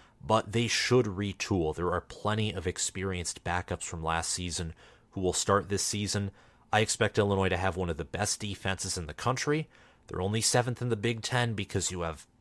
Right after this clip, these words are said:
Ohio State, Michigan, Penn State,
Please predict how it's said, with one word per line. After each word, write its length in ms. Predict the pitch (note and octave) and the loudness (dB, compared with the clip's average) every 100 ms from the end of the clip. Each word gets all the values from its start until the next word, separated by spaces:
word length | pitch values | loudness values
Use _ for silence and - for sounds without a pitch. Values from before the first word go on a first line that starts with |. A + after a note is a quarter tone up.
| - | -12
Ohio 300 | - G#2 G#2 | 0 2 4
State, 400 | G2 - G#2 G2 | 4 2 0 -2
Michigan, 640 | F#2+ G2 - F#2 G2+ F#2+ - - - | -2 0 2 2 0 -2 -6 -14 -20
Penn 280 | - G#2 G2+ | -6 -2 0
State, 440 | - G#2+ G2 G2 | 0 0 0 -2